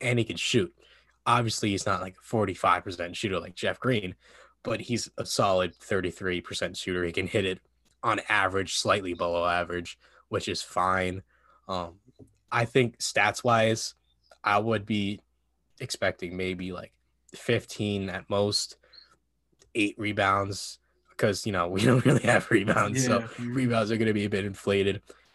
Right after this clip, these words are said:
Speaker 1: And then some, like, three assists. It depends on how much, who he runs with. Like I said, if he's with the big three, he's not gonna be a playmaker <laughs> as much.
Speaker 2: Mm-hmm.
Speaker 1: But if he's with Harden on the bench, then he'll be a bit more of a playmaker.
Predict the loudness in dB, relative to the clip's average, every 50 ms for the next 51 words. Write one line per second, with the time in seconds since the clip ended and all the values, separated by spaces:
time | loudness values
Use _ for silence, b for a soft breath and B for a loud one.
0 | b b b _ -4 -2 0 0 0 0 0 0 0 0 0 -2 -6 -8 -10 _
1 | -6 -4 -4 -2 -2 -4 -2 0 0 0 0 -2 -6 -4 0 0 0 2 2 2
2 | 2 2 0 2 2 2 4 4 4 2 2 -2 b b b b b b b 4
3 | 6 6 8 8 6 4 4 2 -2 -2 -2 -2 -2 0 0 0 0 0 0 -2
4 | 0 0 0 0 0 2 2 2 2 2 0 0 2 2 0 0 -2 0 -2 -2
5 | 0 -2 -2 -2 -2 -4 -4 _ _ _ -8 -4 -2 0 2 2 2 4 6 6
6 | 6 6 6 4 4 4 4 4 4 2 0 -2 -4 -4 -4 -2 -2 -4 -4 -4
7 | 0 4 6 6 6 6 4 4 2 4 4 0 2 6 6 6 6 6 4 2
8 | 0 0 2 4 4 4 4 0 -2 -2 0 2 2 2 2 2 0 0 -2 -4
9 | -4 -2 -4 -2 -2 -4 -4 -4 -4 -4 -4 -4 -6 -6 -6 -8 -8 -8 -10